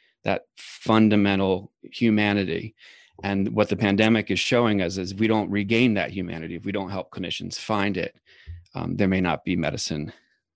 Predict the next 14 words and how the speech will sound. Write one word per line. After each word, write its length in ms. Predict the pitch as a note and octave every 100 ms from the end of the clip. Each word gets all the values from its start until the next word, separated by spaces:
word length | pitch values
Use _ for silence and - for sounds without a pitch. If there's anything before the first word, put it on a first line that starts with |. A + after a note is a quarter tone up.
| -
uh, 140 | - - C3 D3+
at 60 | -
least 180 | A2 A2
a 60 |
medical 340 | G#2 F#2+ - F2
culture 340 | A2 G#2 E2
to 60 | E2+
speak 340 | - F2 -
of 260 | E2 - - _ - E2+ - -
after 240 | D#2+ - F2
this 140 | F2
is 120 | E2+
over. 400 | G2 F#2+ E2 E2
And 300 | - F2+ F#2